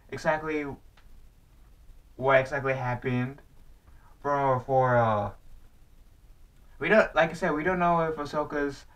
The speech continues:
second lightsaber was originally green. Shut it. The second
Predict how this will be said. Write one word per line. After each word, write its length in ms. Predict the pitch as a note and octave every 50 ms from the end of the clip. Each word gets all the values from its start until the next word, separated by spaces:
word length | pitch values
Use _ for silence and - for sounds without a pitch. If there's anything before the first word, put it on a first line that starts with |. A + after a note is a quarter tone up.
| -
second 300 | - - D3 D3 D3+ C#3+
lightsaber 500 | C3+ C3+ C#3 C3 C#3 B2+ A#2 G#2+ A#2 A2+
was 160 | A2+ A2+ A2+ -
originally 400 | A#2 A#2 A#2 A#2 - A#2 A2 G#2
green. 400 | - A#2 A2+ A2+ G#2 G#2 G#2+ - - - - - - - - - - -
Shut 320 | - - - B2 A2+ G#2
it. 140 | G2 - - - - - - - - - - - - - - -
The 60 | -
second 520 | - - G3 A#3 B3+ A3+ G#3 G3 F#3 -